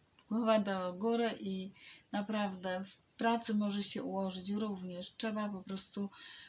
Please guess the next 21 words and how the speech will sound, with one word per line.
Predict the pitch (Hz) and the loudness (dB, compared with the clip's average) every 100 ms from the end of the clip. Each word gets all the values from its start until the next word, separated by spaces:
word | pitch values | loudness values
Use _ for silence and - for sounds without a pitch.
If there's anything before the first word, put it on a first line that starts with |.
| - _ | -20 _
podejść | 247 240 226 214 | 4 4 4 2
do | 196 214 208 208 208 208 | 2 0 2 2 -2 -4
problemów | 208 196 202 202 196 196 190 190 - - 196 196 _ _ _ _ _ _ _ _ _ - | -2 0 0 2 2 0 -2 -6 -12 -10 -10 -10 _ _ _ _ _ _ _ _ _ -18
z | 190 - - | -16 -10 -6
jakimś | 196 202 196 | 0 0 2
jednak | 214 208 202 196 - | 2 2 0 -2 -4
optymizmem, | 208 - 208 202 190 190 190 190 | -6 -2 2 2 2 -2 0 0
z | 185 | 0
nadzieją, | 214 214 196 190 180 180 190 - - - - - - _ | 2 0 0 -2 -2 -4 -6 -10 -20 -20 -18 -20 -20 _
z | - 185 | -6 -2
wiarą. | 185 214 208 190 180 190 | 4 6 6 4 2 0
Słuchajcie, | - 208 208 196 196 185 | -2 0 0 0 -2 -6
te | - 202 | -6 -4
karty | 220 214 - | -2 -2 -2
bardzo | 196 226 226 226 | 0 2 2 0
wiele | 208 220 220 214 208 196 214 - | 2 4 4 4 2 -2 -10 -10
przynoszą | - - 214 214 226 233 240 214 | -4 0 4 4 4 2 2 2
Wam | 208 208 | 2 2
dobrego, | 202 196 196 180 170 175 202 | 0 0 0 0 -2 -2 -4
tak | 190 190 | -4 -2
naprawdę. | 190 190 185 180 - 165 202 | -2 -2 -4 -4 -6 -4 -4